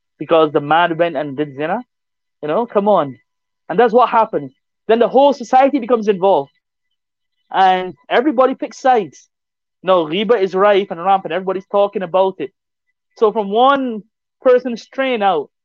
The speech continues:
the whole community is involved. And the whole community is involved in sin. Because we're talking, we're gossiping, we're backbiting, <laughs> we're,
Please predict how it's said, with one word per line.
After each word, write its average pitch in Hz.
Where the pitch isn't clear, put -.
the 165
whole 240
community 220
is 160
involved. 143
And 180
the 190
whole 233
community 226
is 196
involved 196
in 180
sin. 180
Because 180
we're 233
talking, 208
we're 202
gossiping, 196
we're 208
backbiting, 185
<laughs> -
we're, 190